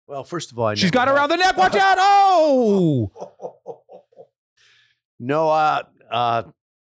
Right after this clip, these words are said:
Speaker 1: somebody should have been holding the ladder there. I think it should have been a tag team affair there, trying to, uh, keep that ladder up and standing. But, uh, hey, you're taking a risk there. You
Speaker 2: My
Speaker 1: got Christmas
Speaker 2: God,
Speaker 1: time.
Speaker 2: Steph's got another one here.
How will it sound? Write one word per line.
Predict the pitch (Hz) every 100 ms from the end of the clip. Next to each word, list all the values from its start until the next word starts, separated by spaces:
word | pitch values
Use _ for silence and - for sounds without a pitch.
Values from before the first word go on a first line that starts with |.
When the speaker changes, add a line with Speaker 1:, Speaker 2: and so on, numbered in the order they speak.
| -
Speaker 1:
somebody | - 226 240 190
should | - 151
have | 131
been | 113
holding | 120 135 113
the | 101
ladder | 95 117 101 90
there. | 85 78 -
I | 98 104
think | 139
it | 123
should | - 120
have |
been | 107
a | 98
tag | - - 117 110 101
team | 127 113
affair | 104 - 117 104
there, | 98 98 98
trying | 113 107 104
to, | 98 98
uh, | 95 92 87 _
keep | - 127 -
that | 107 104 _
ladder | 98 113 107 104 - -
up | 113 -
and | 107 90
standing. | - 113 117 104 98
But, | 92 92 -
uh, | 98 101 _ _ _ _
hey, | 147 151
you're | 120
taking | 107 139 131
a | 139
risk | 139 170 -
there. | 151
You | 147
Speaker 2:
My | 165 180
Speaker 1:
got | 185
Christmas |
Speaker 2:
God, | 190 185 160 135
Speaker 1:
time. | 107
Speaker 2:
Steph's | - 156 147
got | 185 165
another | 180 175 175
one | 160 143
here. | 139 135